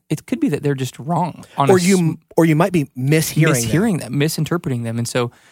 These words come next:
Speaker 1: we really need to check our own hearts and our own, um,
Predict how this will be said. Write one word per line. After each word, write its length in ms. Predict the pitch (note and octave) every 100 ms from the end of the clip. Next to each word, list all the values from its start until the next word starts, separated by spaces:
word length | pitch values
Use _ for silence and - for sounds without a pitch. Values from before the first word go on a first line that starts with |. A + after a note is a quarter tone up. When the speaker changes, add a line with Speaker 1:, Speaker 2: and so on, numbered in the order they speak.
| _ -
Speaker 1:
we 80 | D#3
really 200 | F3+ C4+
need 100 | E3
to 80 | B2+
check 240 | - A#2+
our 80 | A#2
own 100 | A2
hearts 500 | A2+ E3 E3 - -
and 160 | - A#2+
our 160 | A#2
own, 380 | C#3 C#3 C#3 C3 -
um, 460 | - - - -